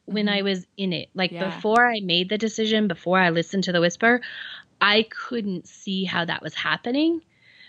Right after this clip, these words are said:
Speaker 1: And as soon as I made the decision, I could start to see, like, in a way, I was kinda holding myself back from experiences,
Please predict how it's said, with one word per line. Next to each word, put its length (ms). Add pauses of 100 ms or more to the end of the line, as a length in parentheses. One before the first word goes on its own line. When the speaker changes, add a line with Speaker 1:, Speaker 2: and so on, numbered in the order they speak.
(140)
Speaker 1:
And 160
as 140
soon 380
as 160
I 160
made 260
the 80
decision, 520
I 120
could 180
start 680
to 140
see, 480
like, 420 (440)
in 160
a 80
way, 320
I 40
was 140
kinda 240
holding 260
myself 380
back 220 (260)
from 200
experiences, 840